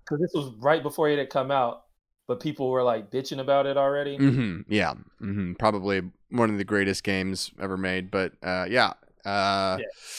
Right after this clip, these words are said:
Speaker 2: a lot of, lot of, lot of complaints online at the time, but, you know, you know, everyone's c-,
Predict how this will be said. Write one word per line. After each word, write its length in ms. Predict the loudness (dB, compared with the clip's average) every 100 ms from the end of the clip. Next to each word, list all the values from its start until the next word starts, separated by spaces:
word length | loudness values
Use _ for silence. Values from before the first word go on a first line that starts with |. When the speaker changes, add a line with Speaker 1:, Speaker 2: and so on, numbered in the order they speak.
| -12 -12 -14 _
Speaker 2:
a 40 | 2
lot 120 | 4
of, 100 | 6
lot 160 | 4
of, 80 | 6
lot 160 | 4 4
of 60 |
complaints 420 | 2 -2 0 0 0
online 260 | 0 0
at 60 | -2
the 60 |
time, 320 | -2 0 0 0
but, 100 | 0
you 180 | 0 0
know, 120 | -2 -2
you 220 | -2 -2
know, 100 | -2
everyone's 260 | -2 -4
c-, 160 | -6